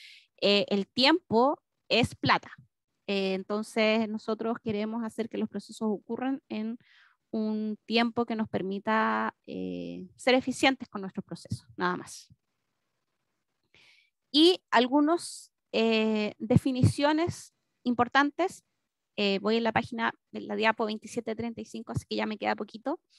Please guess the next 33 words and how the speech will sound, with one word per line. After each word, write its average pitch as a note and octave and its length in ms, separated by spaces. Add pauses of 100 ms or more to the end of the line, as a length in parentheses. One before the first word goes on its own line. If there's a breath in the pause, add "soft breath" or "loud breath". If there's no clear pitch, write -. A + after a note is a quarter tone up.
(720 loud breath)
Eh, F#3+ 840 (1200)
definición G#3 520
importante, A3 480
calor. F#3 400 (280)
Calor A3 280
es B3 80
la A#3+ 80
energía A3 440
total G#3+ 300
del A#3 120
movimiento A3+ 480
molecular G3 460
de G#3+ 60
una A3+ 120
sustancia, B3+ 580
depende G#3+ 420
de A3 300 (440 soft breath)
velocidad G#3 440
de G#3 80
partículas, C4+ 880 (140)
número C#4+ 380
de C#4+ 60
partículas, C4 720
tamaño G3+ 360
de C4+ 40
estas - 140
partículas C4 520
y A#3 100
el G#3 120
tipo - 240
de G#3 60
las F3+ 100
partículas, - 680